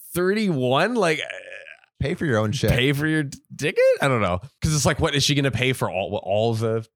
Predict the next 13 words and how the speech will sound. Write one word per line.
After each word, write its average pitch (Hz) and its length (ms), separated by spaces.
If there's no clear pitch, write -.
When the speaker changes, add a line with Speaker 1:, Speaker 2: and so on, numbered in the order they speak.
Speaker 1:
family? 143 340
Like, 92 200
that's 90 160
crazy. 113 140
Speaker 2:
When 135 80
I 139 40
was 143 160
dating, 113 360
um, 80 340
Madison, 90 720
I 85 140
flew 87 200
economy 71 500